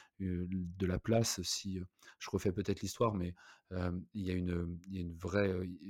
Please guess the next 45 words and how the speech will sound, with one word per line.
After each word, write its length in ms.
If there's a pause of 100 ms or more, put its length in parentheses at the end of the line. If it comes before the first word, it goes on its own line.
(340)
selon 400
moi, 260
une 140
vraie 200
place 340
pour, 400
heu, 40 (240)
en 120
termes 260
d'hôtellerie, 520 (340)
pour, 320
heu, 120
des, 220
des, 240
des 200
concepts 420
et 20
des 120
lieux 160
un 80
petit 300
peu, 160 (180)
heu, 80 (1040)
différents, 600
on 40
va 100
dire. 200 (640)
<clears throat> 480
Pardon, 220 (360)
singulier, 600 (320)
euh, 600
parce 180
que 120
on 360
a 100
un 60
marché 300
hôtelier 320
à 60
Nantes 180
qui 160
est 100
très 240
séparé 380
entre 360